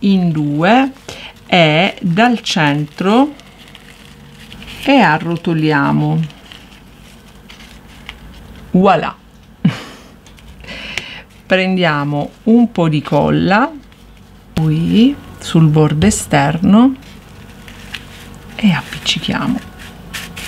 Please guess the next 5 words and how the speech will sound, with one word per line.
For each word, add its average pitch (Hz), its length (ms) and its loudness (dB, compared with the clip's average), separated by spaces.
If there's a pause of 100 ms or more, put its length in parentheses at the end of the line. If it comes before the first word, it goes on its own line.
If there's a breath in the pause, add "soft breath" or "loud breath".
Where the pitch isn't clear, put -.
(1200)
Prendiamo 226 720 2
anche 208 400 0
i - 20 0
nostri 175 440 -4
petali, 180 680 -2